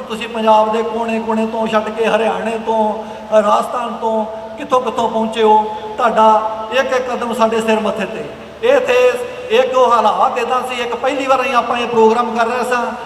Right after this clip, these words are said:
ਇੱਥੇ ਪ੍ਰਬੰਧਾਂ ਦੀ ਵੀ ਬੜੀ ਘਾਟ, ਕਈ ਚੀਜ਼ਾਂ ਰਹਿ ਗਈਆਂ ਹੋਣਗੀਆਂ, ਉਹਦੇ ਵਾਸਤੇ ਵੀ ਅਸੀਂ ਤੁਹਾਡੇ ਕੋਲ ਮਾਫੀ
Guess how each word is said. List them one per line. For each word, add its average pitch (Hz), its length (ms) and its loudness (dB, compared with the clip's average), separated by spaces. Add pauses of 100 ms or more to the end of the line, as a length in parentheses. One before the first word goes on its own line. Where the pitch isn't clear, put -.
(140)
ਇੱਥੇ 233 260 0
ਪ੍ਰਬੰਧਾਂ 240 520 2
ਦੀ 269 60 -4
ਵੀ 254 120 -4
ਬੜੀ 240 320 0
ਘਾਟ, 240 420 2 (420)
ਕਈ 254 180 -4
ਚੀਜ਼ਾਂ 233 400 -4 (400)
ਰਹਿ 247 160 2
ਗਈਆਂ 254 180 -2
ਹੋਣਗੀਆਂ, 226 280 -2
ਉਹਦੇ 247 200 2
ਵਾਸਤੇ 233 360 2
ਵੀ 220 100 -4
ਅਸੀਂ 220 180 -8
ਤੁਹਾਡੇ 214 220 -4
ਕੋਲ 208 140 -2
ਮਾਫੀ 202 260 2